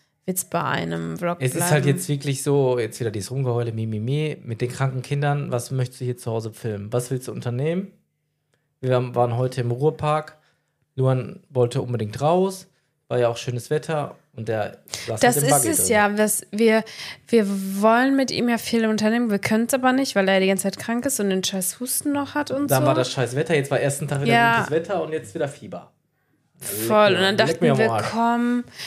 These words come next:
Speaker 1: fahren wir mit ihm in eine Stadt." Wir haben extra die Babytrage mitgenommen, dass wir Leanne eine Trage genommen und dass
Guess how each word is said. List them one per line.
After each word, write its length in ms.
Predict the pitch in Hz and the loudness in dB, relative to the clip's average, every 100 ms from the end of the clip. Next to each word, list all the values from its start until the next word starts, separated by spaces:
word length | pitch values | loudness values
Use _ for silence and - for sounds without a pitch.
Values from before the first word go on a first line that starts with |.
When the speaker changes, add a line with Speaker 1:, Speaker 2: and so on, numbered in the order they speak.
| - | -14
Speaker 1:
fahren 320 | - - 233 233 | -10 0 2 4
wir 40 | |
mit 120 | 226 220 | 2 0
ihm 120 | 220 | 2
in 60 | 220 | 2
eine 140 | 220 | 2
Stadt." 300 | - 240 214 | 0 -2 2
Wir 60 | 220 | 2
haben 100 | 214 | 2
extra 320 | - - 247 | -2 -2 -2
die 120 | 226 | 0
Babytrage 720 | 196 233 233 254 - 233 233 240 | 2 2 2 -2 0 0 2 2
mitgenommen, 720 | 240 - 247 240 240 269 311 - - _ _ _ _ - | 0 -2 0 0 2 0 -2 -8 -20 _ _ _ _ 0
dass 420 | 226 220 - - | 2 2 0 0
wir 140 | 214 208 | 2 4
Leanne 340 | 208 208 220 | 4 4 2
eine 180 | 214 208 | 2 0
Trage 280 | - 233 233 | -2 -2 0
genommen 260 | 226 220 | 0 0
und 80 | 220 | 0
dass 200 | 208 - | -2 -4